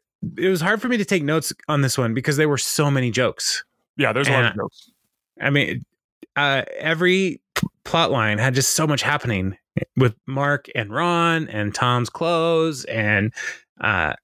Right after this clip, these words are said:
Speaker 1: the whole possum thing. There's just so much happening, and welcoming, welcoming Harris and Brett into the, the ongoing cast of Pawnee, like, it's good. I'm happy. So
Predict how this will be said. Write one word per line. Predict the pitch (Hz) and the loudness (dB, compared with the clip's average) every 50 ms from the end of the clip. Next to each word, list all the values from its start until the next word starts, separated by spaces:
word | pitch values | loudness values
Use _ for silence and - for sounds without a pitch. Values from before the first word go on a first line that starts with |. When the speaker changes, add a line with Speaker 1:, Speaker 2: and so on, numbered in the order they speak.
| _ _ _ _ - | _ _ _ _ -2
Speaker 1:
the | - 120 113 104 - - | 0 2 2 2 0 -4
whole | 117 120 123 110 | -2 0 0 0
possum | - - 147 165 165 - 165 151 | -2 0 0 0 0 0 -2 0
thing. | 170 165 160 | 0 0 2
There's | 147 139 127 | 2 0 0
just | 135 123 - - - | -2 -2 -2 -2 -2
so | - 147 143 139 143 139 135 | 0 0 0 2 0 0 0
much | 131 135 127 - | 0 -2 -2 -2
happening, | - 117 113 110 - 107 98 95 92 92 | -2 -2 -2 -2 -2 -2 -4 -2 0 0
and | 87 127 127 120 120 120 113 _ _ - - - - - _ _ - 120 113 104 107 | 2 4 4 4 2 0 -2 _ _ -16 -14 -14 -14 -14 _ _ -6 -6 -6 -4 0
welcoming, | 131 143 160 160 170 160 156 151 151 151 - _ _ - | 0 0 0 0 0 0 0 0 0 -2 -4 _ _ -4
welcoming | - 147 165 175 180 170 156 143 120 | -2 -2 0 2 2 2 2 0 -2
Harris | - - - 139 147 156 151 - - | -4 -2 0 0 2 2 0 -2 -4
and | - 131 131 117 104 | -2 -2 -2 -2 0
Brett | - 123 135 147 - - - | 0 0 0 0 0 -2 -2
into | 131 135 131 123 - - 127 123 123 123 127 120 | 0 0 0 0 0 0 2 2 2 2 2 0
the, | 104 113 104 - - | -2 -4 -6 -6 -6
the | - 120 110 104 101 98 85 - - - | -2 0 2 2 2 2 0 0 -2 -4
ongoing | - 131 127 131 127 127 127 127 127 123 120 120 123 117 _ _ _ _ _ _ _ - | -2 0 0 2 2 2 2 2 2 2 2 0 -2 -4 _ _ _ _ _ _ _ -12
cast | - - 117 104 110 120 - - - | -6 -2 0 0 0 0 0 -2 -4
of | 117 - | -4 -4
Pawnee, | - - 117 110 104 104 110 123 135 | 0 2 2 2 4 2 2 2 0
like, | - 101 104 90 - - - - _ _ _ _ - | 0 0 -2 -2 -4 -10 -12 -14 _ _ _ _ -4
it's | - - - | -4 -2 -2
good. | 110 120 127 151 143 156 - _ _ _ - | 0 2 2 2 2 0 -4 _ _ _ -4
I'm | 113 120 113 | -2 0 0
happy. | 123 147 151 - 104 80 - _ _ _ _ _ _ _ _ - | 0 0 0 -2 -4 -6 -6 _ _ _ _ _ _ _ _ -2
So | - 113 98 92 | 0 0 0 0